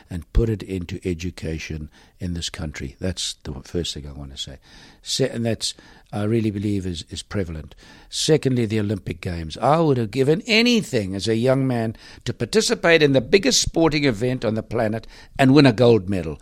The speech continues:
That's something you cherish for the rest of your life. And here at eighty, I've been asked to be the captain of the South African team. That means I'm actually gonna walk in the Olympic arena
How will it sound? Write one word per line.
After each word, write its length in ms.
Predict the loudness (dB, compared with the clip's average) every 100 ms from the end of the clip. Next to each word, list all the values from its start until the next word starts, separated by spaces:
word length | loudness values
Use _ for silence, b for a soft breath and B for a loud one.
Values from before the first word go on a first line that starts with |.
| B
That's 220 | 0 2 4
something 260 | 4 4
you 140 | 4 4
cherish 840 | 2 4 6 6 4 -6 -10 -12 B B B
for 120 | -2
the 100 | 2
rest 240 | 4 2 0
of 120 | 0
your 140 | 2
life. 400 | 2 0 -4 -14 -20 B B B
And 160 | -4 0
here 280 | 4 6 4
at 140 | 2 4
eighty, 420 | 4 2 -2 2
I've 220 | 2 2
been 140 | 0
asked 300 | 2 0 0 -4
to 60 |
be 120 | -6
the 100 | -4
captain 580 | -4 -2 -4 -4 -6 -6 -8
of 160 | -6
the 80 | -4
South 340 | -2 -2 -4
African 380 | -6 -8 -8 -6
team. 280 | -2 -2 -4 B B B
That 200 | 0 2
means 200 | 0 0 2
I'm 240 | 2 2
actually 320 | -2 -2 -2 0
gonna 200 | 2 0
walk 400 | 2 0 0 0
in 100 | 2
the 160 | 4
Olympic 420 | 4 2 -2 -2
arena 520 | 0 2 2 2 -2